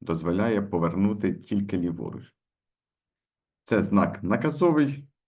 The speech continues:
який називається об'їзд перешкоди з лівого боку.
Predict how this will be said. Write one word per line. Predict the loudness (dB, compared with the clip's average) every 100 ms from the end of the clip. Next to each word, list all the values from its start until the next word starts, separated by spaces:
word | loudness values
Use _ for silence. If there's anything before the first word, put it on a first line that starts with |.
| _
який | -10 0 2
називається | 4 2 4 4 2 0 -6 -10 -4
об'їзд | -4 0 2 2 0 -8
перешкоди | -2 -2 -4 -4 -2 0 0 -2
з | 0
лівого | 2 2 0
боку. | -4 -8 -16 _